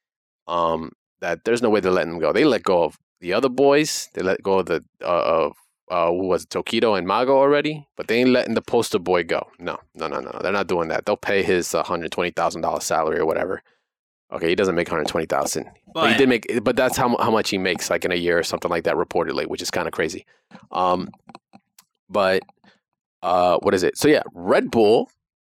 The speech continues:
Speaker 1: da, da, da, da, with a freaking cape and everything, and a, and a box full of, you know, cans, uh, came up and said, "Yo, uh, we wanna partner you." Not sponsored,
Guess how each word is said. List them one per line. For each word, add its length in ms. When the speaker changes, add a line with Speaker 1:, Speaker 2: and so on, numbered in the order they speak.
Speaker 1:
da, 140
da, 80
da, 80
da, 400
with 160
a 20
freaking 300
cape 300
and 100
everything, 480
and 80
a, 100
and 100
a 40
box 420
full 200
of, 160
you 60
know, 280
cans, 500
uh, 280
came 200
up 100
and 80
said, 140
"Yo, 320
uh, 360
we 80
wanna 220
partner 460
you." 280
Not 160
sponsored, 500